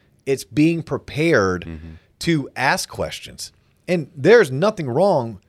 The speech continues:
Speaker 1: In fact, I love it when someone whips out a yellow notepad. Like, "Well, I did have, I did have some questions."
Speaker 2: Yeah.
Speaker 1: As long as they don't lead with P T O. And,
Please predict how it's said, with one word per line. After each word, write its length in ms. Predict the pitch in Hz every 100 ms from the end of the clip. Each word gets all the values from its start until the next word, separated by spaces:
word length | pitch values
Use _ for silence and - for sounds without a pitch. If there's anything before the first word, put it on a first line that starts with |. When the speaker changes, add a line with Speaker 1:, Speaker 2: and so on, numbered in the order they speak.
| _
Speaker 1:
In 60 | _
fact, 220 | 208 214
I 100 | 160
love 300 | 170 131 190 117
it 60 |
when 100 | 131
someone 340 | 113 196 196 110
whips 280 | 160 - 151
out 260 | 156 170
a 60 | 113
yellow 300 | 104 156 170
notepad. 320 | 135 160 190
Like, 140 | 190 202
"Well, 60 |
I 20 | 202
did 120 | 208
have, 120 | 170
I 60 | 151
did 120 | 180
have 120 | 196
some 140 | - 107
questions." 480 | 98 - 151 180 104
Speaker 2:
Yeah. 220 | 107 82 - _ _
Speaker 1:
As 140 | 117
long 140 | 135 160
as 60 | 165
they 60 |
don't 140 | 180 170
lead 120 | 175
with 120 | 185
P 120 | 208
T 160 | - 254
O. 240 | 208 156 233 - - - _ _ _ _ _ -
And, 600 | 160 165 160 156 147